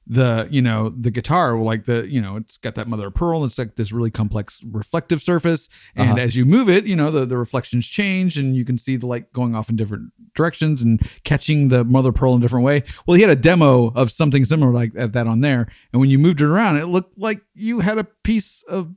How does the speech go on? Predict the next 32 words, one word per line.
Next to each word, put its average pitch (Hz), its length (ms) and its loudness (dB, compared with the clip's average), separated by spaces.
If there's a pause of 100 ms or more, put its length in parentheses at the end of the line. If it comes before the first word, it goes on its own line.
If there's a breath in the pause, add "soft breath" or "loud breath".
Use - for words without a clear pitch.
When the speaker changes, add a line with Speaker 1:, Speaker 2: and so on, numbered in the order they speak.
(140)
Speaker 1:
something 196 580 0
with 160 160 -2 (320)
mother 175 260 -2
of 156 220 -6
pearl 185 240 -2
inlay, 160 340 0
and 143 100 -2
it 127 40 0
was, 127 180 -4
like, 135 200 -4 (260)
reacting 123 600 0
to 127 180 2
all 120 160 2
the 139 180 -2
ambient 165 300 -2
light 226 200 -2
around 101 300 -2
you. 82 160 -16 (220)
And 139 80 -4
it 160 40 -6
was 127 240 -2
really 185 520 -4
fascinating. 127 480 -2
So 127 140 -4
that, 127 180 -2 (420)
I 117 60 -4
think 170 240 -2
that's, - 260 -4
like, 147 200 -2
the 139 100 2
next, 135 440 0
uh, 120 260 0